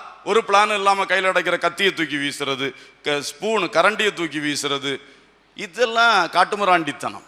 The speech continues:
இதெல்லாம் பெற்றோர் என்ன செய்யக்கூடாது, ஒருத்தரும் செய்யக்கூடாது. எந்தையா தூக்கி வீசுவார்கள். பழைய காலத்துல ஒரு ஊதுகுழல் உண்டு, அதை தூக்கி அடிப்பார்கள்.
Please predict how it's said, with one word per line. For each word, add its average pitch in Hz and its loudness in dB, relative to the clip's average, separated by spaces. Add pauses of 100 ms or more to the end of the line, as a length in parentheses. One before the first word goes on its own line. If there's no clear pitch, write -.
(720)
இதெல்லாம் 196 0
பெற்றோர் 185 0
என்ன 180 0
செய்யக்கூடாது, 143 0 (360)
ஒருத்தரும் 180 -2
செய்யக்கூடாது. 123 -6
எந்தையா 208 -4
தூக்கி 175 -4
வீசுவார்கள். 120 -6
பழைய 170 0
காலத்துல 165 -4
ஒரு 160 -4
ஊதுகுழல் 156 -2
உண்டு, 120 -12 (280)
அதை 170 -2
தூக்கி 165 -4
அடிப்பார்கள். 117 -2